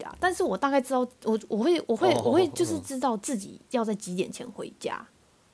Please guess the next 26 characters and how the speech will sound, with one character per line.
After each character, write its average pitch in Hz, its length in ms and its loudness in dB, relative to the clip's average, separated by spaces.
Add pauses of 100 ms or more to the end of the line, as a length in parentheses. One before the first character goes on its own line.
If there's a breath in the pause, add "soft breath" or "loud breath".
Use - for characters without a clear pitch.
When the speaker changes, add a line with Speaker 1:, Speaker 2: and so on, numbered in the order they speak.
(1000)
Speaker 1:
然 202 120 0
后 233 60 4
我 214 100 4
几 226 160 -2
点 233 220 4
前 180 180 -6
要 196 220 0
弄 220 260 0
好， 190 160 -8
Speaker 2:
嗯。 - 80 -16 (220)
Speaker 1:
就 226 100 -2
是 226 60 4
我 208 80 2
八 277 240 4
点 220 180 0
以 165 120 -12
前 175 240 -10
我 165 100 -10
一 165 80 -8
定 202 200 -4
要 190 240 0
吃 - 220 -6
完 170 200 -4
饭、 175 120 -6
洗 - 220 -12
完 - 140 -14